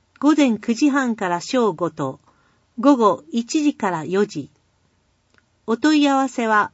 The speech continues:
生活課。電話、九四三九七二五。ファックス、九二三一六一一まで。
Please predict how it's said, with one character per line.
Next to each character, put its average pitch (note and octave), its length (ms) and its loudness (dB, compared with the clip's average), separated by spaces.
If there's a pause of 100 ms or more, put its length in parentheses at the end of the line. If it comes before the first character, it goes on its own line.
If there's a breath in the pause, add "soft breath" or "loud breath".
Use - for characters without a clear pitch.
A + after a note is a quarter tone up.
(120)
生 C4 340 -2
活 A#3+ 340 -6
課。 F#3+ 300 -2 (580)
電 G3+ 300 0
話、 G3+ 320 0 (480)
九 D4+ 280 4
四 D4 280 2
三 E3 420 -6 (400)
九 D4 300 4
七 C4+ 260 2
二 G3 320 -4
五。 D3+ 360 -6 (800)
フ - 100 0
ァ C4 40 2
ッ - 40 -2
ク - 100 -12
ス、 E3 360 -8 (280)
九 D4 300 4
二 C4+ 260 0
三 D#3 380 -6 (480)
一 A#3 280 0
六 C#4+ 320 0
一 - 300 0
一 C#4 240 -2
ま D#3 160 -6
で。 C3+ 220 -12